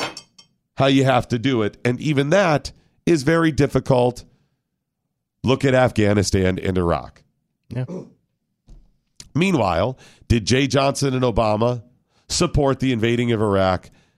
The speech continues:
Speaker 1: and of Afghanistan
Speaker 2: Hmm.
Speaker 1: and the nation building thereafter? No, they did not. So they want to do a weaker version of that in some parts of the world.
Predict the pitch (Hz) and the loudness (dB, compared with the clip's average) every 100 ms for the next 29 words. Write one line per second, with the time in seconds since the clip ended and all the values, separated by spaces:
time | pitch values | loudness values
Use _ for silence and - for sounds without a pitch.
0 | _ _ _ 107 113 107 - 98 - 110 | _ _ _ -2 0 0 -2 -2 0 2
1 | 90 135 98 87 82 - _ _ - 107 | 2 2 0 0 -2 -8 _ _ -2 0
2 | 110 113 - 104 92 92 90 85 85 80 | 2 0 0 -2 0 0 0 0 0 -2
3 | 69 - - - _ _ - 82 87 87 | -4 -8 -10 -12 _ _ -4 -2 0 0
4 | 78 80 71 69 - - _ _ _ _ | -2 -4 -6 -12 -18 -20 _ _ _ _
5 | - - - 131 147 170 170 160 135 147 | -20 -6 -2 2 2 2 0 0 0 0
6 | 135 117 185 196 208 208 170 175 139 139 | 0 0 0 0 0 0 2 2 0 0
7 | 113 101 95 87 - - _ 131 131 117 | 0 2 2 0 -6 -20 _ 0 0 0
8 | - 233 214 123 104 - 87 85 82 71 | 0 0 0 -2 -4 -6 -6 -4 -4 -6
9 | 65 60 | -8 -12